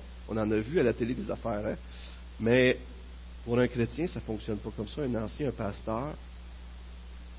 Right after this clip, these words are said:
le fondement de son ministère est basé sur son caractère, sur sa personne, comment ça va avec son couple, comment ça va avec sa femme, avec,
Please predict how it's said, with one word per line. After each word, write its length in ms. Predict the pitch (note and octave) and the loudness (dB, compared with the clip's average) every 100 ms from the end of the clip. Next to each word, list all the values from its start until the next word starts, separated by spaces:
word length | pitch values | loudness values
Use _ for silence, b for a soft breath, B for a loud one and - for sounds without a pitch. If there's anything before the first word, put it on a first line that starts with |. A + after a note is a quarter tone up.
| - - - - - | -14 -14 -14 -14 -8
le 100 | G#2 G#2 | -2 -2
fondement 400 | C#3 C#3 C3 D3 | 2 4 4 2
de 60 | |
son 160 | C#3 A2+ | 2 2
ministère 500 | A2 G#2+ - B2 C#3+ | 2 2 0 0 2
est 100 | G#2+ | 4
basé 320 | G#2 G#2 A2 | 4 2 0
sur 180 | - G#2 | -2 -6
son 180 | - G2 | -6 -6
caractère, 540 | - G2+ G#2 - A2 A#2+ G#2+ - - - - - - - - - - - | -4 -4 -4 -6 -8 -8 -10 -12 -14 -14 -14 -14 -14 -14 -14 -14 -14 -12
sur 100 | G#2 | -6
sa 120 | G#2+ | -4
personne, 600 | - A2+ - G#2+ A2+ B2 A#2+ - - - | -2 -4 -4 -2 -2 -2 -8 -12 -14 -8
comment 160 | A#2 A#2 | 0 0
ça 160 | B2 G#2+ | 2 2
va 100 | A2 | 2
avec 120 | - | 0
son 120 | A2 | -4
couple, 280 | - A#2+ B2 - | -2 -4 -4 -8
comment 160 | A2 G#2+ | -4 -2
ça 140 | A2 | -2
va 80 | G#2+ | -2
avec 100 | A2 | -2
sa 160 | - G#2 | -2 -6
femme, 440 | G#2+ A2 A2+ A#2 | -4 -2 0 0
avec, 260 | A2+ G#2+ | -2 -4